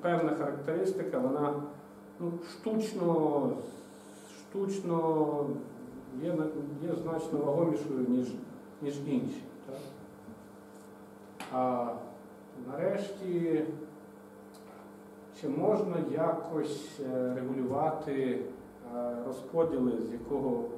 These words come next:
з яких беруться дані для датасетів? Насправді, ну, по факту вони беруться, ну, звичайно, з реального життя. Тобто збираються певними колекторами. Так?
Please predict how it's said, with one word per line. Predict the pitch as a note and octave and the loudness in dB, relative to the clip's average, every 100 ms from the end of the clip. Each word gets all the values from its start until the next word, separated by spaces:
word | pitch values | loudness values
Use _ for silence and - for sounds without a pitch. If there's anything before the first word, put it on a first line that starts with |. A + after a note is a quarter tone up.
| - | -6
з | B2+ | -6
яких | - C3+ A#2+ | 0 0 2
беруться | C3 B2+ C3+ C3+ - B2 G#2+ | 2 2 2 -2 -4 -4 -2
дані | A#2+ A#2+ A#2+ A2 | 0 2 2 0
для | A2 | -2
датасетів? | A2 G#2+ - - A2 - - - - - - - - - - - - - - - | -2 -4 -4 -4 -4 -4 -8 -12 -16 -18 -16 -14 -14 -14 -16 -18 -18 -18 -16 -12
Насправді, | - - C3 E3 F3 F3 E3+ E3 D#3+ D#3 D3+ C#3+ C#3 B2+ A#2+ B2 | -12 -6 2 6 6 4 0 2 2 4 4 2 2 2 0 -2
ну, | E3+ - - - - - - | -2 -2 -6 -12 -16 -16 -2
по | D#3+ | 0
факту | - A#3 B3 - A3+ | 6 8 8 4 2
вони | E3+ D#3 G#3 | 4 6 6
беруться, | F#3+ F3 F#3+ G3+ - D#3+ | 6 6 4 2 2 2
ну, | C3 - - - - | 4 2 0 -4 -6
звичайно, | B2+ - G3 G3 D3 | -6 0 2 4 6
з | |
реального | C#3+ D#3+ D#3+ D3 C#3+ | 6 6 6 6 4
життя. | C#3+ C#3 - - | 2 -2 -4 -4
Тобто | - - - G2 - - - - - - | -6 -8 -6 -6 -8 -12 -16 -16 -16 -4
збираються | D3 F#3 G#3 G3+ - D#3 | 4 8 10 8 6 4
певними | F3 D#3 C#3 C3+ B2+ | 4 6 6 4 2
колекторами. | E3+ A3+ - - G3 F#3+ F3+ E3+ D3 - - - - - - | 4 4 4 2 2 2 4 2 2 -2 -6 -12 -16 -18 -10
Так? | D#3 | -6